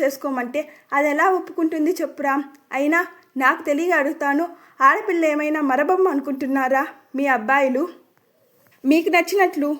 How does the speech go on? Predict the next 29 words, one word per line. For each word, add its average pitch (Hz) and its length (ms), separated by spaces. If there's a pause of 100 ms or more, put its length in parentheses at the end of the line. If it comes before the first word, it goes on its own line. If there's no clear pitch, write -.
(160)
అలా 311 240
ఉండాలి, 269 640
ఇలా 330 240
ఉండాలి" 277 460
అంటూ 277 300 (280)
ఆంక్షలు 349 380
పెట్టి 262 460
కీలుబొమ్మలా 330 500
ఆడించడానికి, 285 960 (300)
నువ్వు 320 140
నాకు 277 300
నచ్చినట్లు 370 480
ఉండాలంటూ 311 640 (140)
అమ్మాయి 330 400
ఏదో 311 120
అంగట్లో 294 560 (440)
దొరికే 285 300
బొమ్మ 269 340
అన్నట్లు 294 340
వేలం 302 380
వేస్తారెందుకు? 294 840 (340)
మీలాగే 311 560
మేము 302 360
మనుషులమే, 262 560 (280)
మాకు 262 320
కూడా 359 240
కొన్ని 320 260
ఫీలింగ్స్ 294 500
ఉంటాయి. 247 280